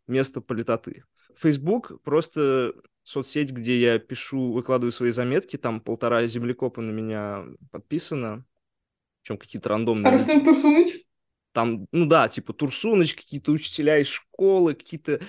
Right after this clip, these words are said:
Speaker 1: одноклассники, которые туда не заходят. Но я туда пишу, и, ну, прикольно, не знаю. Мне, мне, мне нравится просто дизайн Фейсбука, я знаю, что это непоп-,
Speaker 2: Реально?
Speaker 1: непопулярное мнение, мне он нравится, мне нравится там
Speaker 2: Э, мне
Speaker 1: писать.
Speaker 2: кажется, мне кажется, это значит, что ты очень умный, <laughs> потому что, мне кажется, там чёрт ногу сломит.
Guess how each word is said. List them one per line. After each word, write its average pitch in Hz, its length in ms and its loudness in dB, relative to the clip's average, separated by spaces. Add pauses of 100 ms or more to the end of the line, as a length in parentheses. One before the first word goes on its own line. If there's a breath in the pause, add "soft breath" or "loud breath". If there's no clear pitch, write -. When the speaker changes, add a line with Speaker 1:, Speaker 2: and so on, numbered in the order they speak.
Speaker 1:
одноклассники, 147 880 0
которые 143 300 -6
туда 139 160 -2
не 139 80 -2
заходят. 131 480 -4
Но 147 80 0
я 185 80 4
туда 175 240 4
пишу, 160 540 -4
и, 180 280 -4
ну, 185 280 -12
прикольно, 123 520 0
не 151 100 2
знаю. 117 300 0
Мне, 170 140 4
мне, 151 600 0
мне 180 220 4
нравится 160 380 4
просто 139 240 -6
дизайн 147 440 -2
Фейсбука, 127 480 -10
я 117 100 -6
знаю, 110 260 -6
что - 220 -16
это - 60 -4
непоп-, - 20 4
Speaker 2:
Реально? 233 680 8
Speaker 1:
непопулярное 151 720 2
мнение, 151 300 0
мне 135 160 0
он 156 100 0
нравится, 143 500 0
мне 135 140 -8
нравится 139 380 -2
там 240 100 0
Speaker 2:
Э, 247 140 6
мне 277 140 10
Speaker 1:
писать. 311 120 4
Speaker 2:
кажется, 339 280 4
мне 262 120 6
кажется, 285 260 4
это 277 160 2
значит, 277 280 4
что 262 160 -2
ты 262 140 2
очень 254 340 4
умный, 254 360 10
<laughs> 277 100 8
потому 285 260 6
что, 330 140 -2
мне - 140 0
кажется, 330 320 4
там 285 180 4
чёрт 269 500 2
ногу 208 280 0
сломит. 190 520 -4